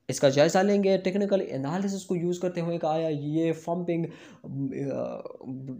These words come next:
ह्यूज पीरियड, अ, तक रहेगी या ये पोटेंशियल थी रिवर्स डाउन की। तो सबका जायज़ा लेते हैं इस वीडियो में। तो आइए बीटीसी की एनालिसिस को शुरू करते हैं। यहाँ पर हम डबल टॉप बेयरिश को यूज़ करेंगे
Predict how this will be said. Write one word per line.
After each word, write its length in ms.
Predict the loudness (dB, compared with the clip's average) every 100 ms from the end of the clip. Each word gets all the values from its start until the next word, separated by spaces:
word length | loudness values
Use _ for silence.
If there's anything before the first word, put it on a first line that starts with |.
| -14 -10 2
ह्यूज 280 | 4 6 4
पीरियड, 440 | 2 4 4 0
अ, 340 | -4 -2 -2 -2 -6 -4 -2
तक 100 | 2
रहेगी 640 | 4 4 2 2 0 2 4
या 140 | 4
ये 240 | 2 0
पोटेंशियल 580 | -2 -2 -2 0 0 -2
थी 300 | 0 2 2
रिवर्स 480 | 2 0 2 0 -2
डाउन 200 | -4 -2
की। 220 | -4 -6 -8 -10 -18 -8 4
तो 480 | 6 8 8 8 6
सबका 280 | 4 6
जायज़ा 280 | 6 8 8
लेते 240 | 6 4 4
हैं 160 | 4
इस 160 | 2 2
वीडियो 240 | 4 4
में। 320 | 4 4 2
तो 100 | 0
आइए 320 | 4 4 4 4
बीटीसी 440 | 4 4 2 0
की 100 | 2
एनालिसिस 420 | 4 4 4 0
को 120 | -2
शुरू 300 | -2 2 4
करते 300 | 4 4 4
हैं। 180 | 4 4
यहाँ 220 | 4 4
पर 120 | 4 2
हम 320 | 2 2 2
डबल 200 | 2 2
टॉप 280 | 0 0 0
बेयरिश 480 | 2 4 6 4
को 140 | 0 -2
यूज़ 320 | 0 -2 -2
करेंगे 360 | -2 0 -2